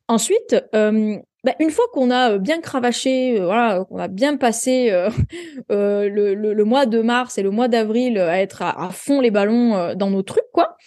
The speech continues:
Euh, on n'a pas trop le temps de réfléchir, hein, dans ces moments-là, d'ailleurs, hein. Le, en général, en avril, on fonce, quoi, et puis on voit après <laughs> comment ça se passe. <laughs> C'est un petit peu comme ça, l'idée. Euh, une fois qu'on a fait ça, euh, bah, euh, il y a un ralenti,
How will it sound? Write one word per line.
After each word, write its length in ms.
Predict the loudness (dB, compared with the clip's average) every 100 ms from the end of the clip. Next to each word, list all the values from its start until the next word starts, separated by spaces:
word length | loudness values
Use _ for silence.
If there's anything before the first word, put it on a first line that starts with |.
| -20 -20 -2
Euh, 220 | 2 2
on 80 | 2
n'a 80 | 0
pas 100 | 0
trop 100 | 2
le 60 | 2
temps 80 |
de 60 | 2
réfléchir, 440 | 2 0 -2 -4
hein, 120 | -4 -4
dans 100 | -2
ces 160 | 0
moments-là, 320 | 0 0 -2
d'ailleurs, 300 | 0 0 -2
hein. 120 | -4 -6
Le, 280 | -6 -6
en 220 | -8 -6 -4
général, 320 | 0 2 2
en 100 | 2
avril, 500 | 2 2 2 2 -2
on 140 | -2
fonce, 340 | 0 0 -2 -6
quoi, 220 | -6 -6
et 60 | -6
puis 140 | -4
on 80 | 0
voit 160 | 0 0
après 260 | -2 -6 -6
<laughs> 60 | -6
comment 220 | -2 0
ça 140 | 0
se 80 | 0
passe. 340 | 0 2 0 -4 _
<laughs> 440 | -8 -4 0 2 2
C'est 140 | 0
un 80 | 0
petit 160 | 0 -2
peu 140 | 0
comme 160 | 0 0
ça, 120 | 0 2
l'idée. 280 | 0 0 0 -2 -8 -8 -18 _ _ 0
Euh, 360 | 2 2 0 -6 -6 0
une 140 | 2
fois 80 | 2
qu'on 160 | 0 0
a 80 | 2
fait 160 | 0
ça, 220 | 0 0 0 -2 0
euh, 380 | 0 0 -2 -8 -12 -20 -4
bah, 140 | 0 0 2
euh, 260 | 2 2 0
il 80 | -2
y 40 |
a 100 | -2
un 40 | 0
ralenti, 520 | 0 0 0 0